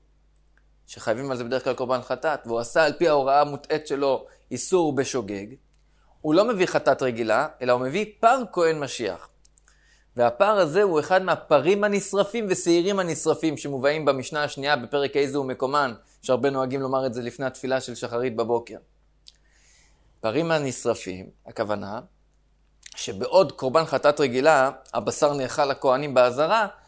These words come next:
החטאת של הכהן משיח, הבשר שלה, שורפים אותו מחוץ למחנה. הפסוק אומר, "והוציא את כל הפר אל מחוץ למחנה, אל מקום טהור."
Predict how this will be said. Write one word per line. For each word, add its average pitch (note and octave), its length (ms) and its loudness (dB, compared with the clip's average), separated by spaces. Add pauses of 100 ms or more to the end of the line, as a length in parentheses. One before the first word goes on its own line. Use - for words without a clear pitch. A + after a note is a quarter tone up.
(360)
החטאת A#2 560 2
של E3 120 0
הכהן D3+ 340 2
משיח, E3+ 580 2
הבשר D3+ 500 2
שלה, D#3+ 420 2 (640)
שורפים E3+ 460 2
אותו G#3+ 180 0
מחוץ F3+ 380 -2
למחנה. C#3 460 -4 (960)
הפסוק G3 440 0 (280)
אומר, D#3 500 2
"והוציא C#3+ 760 4
את - 160 0 (140)
כל D#4 340 10 (120)
הפר D4 480 2
אל B3+ 80 2
מחוץ A#3 440 -6
למחנה, A#3 540 -4
אל B3 80 -4
מקום A3+ 380 2
טהור." G#3 520 4